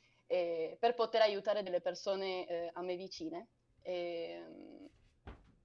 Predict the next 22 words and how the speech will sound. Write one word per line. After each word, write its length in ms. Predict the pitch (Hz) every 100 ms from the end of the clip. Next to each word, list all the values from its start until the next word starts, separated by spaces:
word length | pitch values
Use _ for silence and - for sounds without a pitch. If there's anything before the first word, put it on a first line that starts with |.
| _ _ _ _ _ -
e 140 | 196
diciamo 480 | 202 220 226 233 226
che 300 | - 202 202
mi 380 | 196 190 196 220
è 80 | 220
piaciuto, 560 | 233 220 208 170 185
no? 180 | 185 202
Il 100 | 185
poter 560 | 190 185 190 190 185 -
fare 400 | - 208 196 196
questa 300 | 196 - 185
cosa, 260 | 202 214 208
il 80 |
poter 280 | 185 180 185
cercare 400 | - 180 - 185
informazioni 880 | 190 190 180 185 - - 196 214 220
per 160 | 185 175
poter 240 | 175 185
aiutare 360 | 180 180 185 185
qualcun 320 | 180 175 175
altro 420 | 185 185 190 180
a, 340 | 170 175 175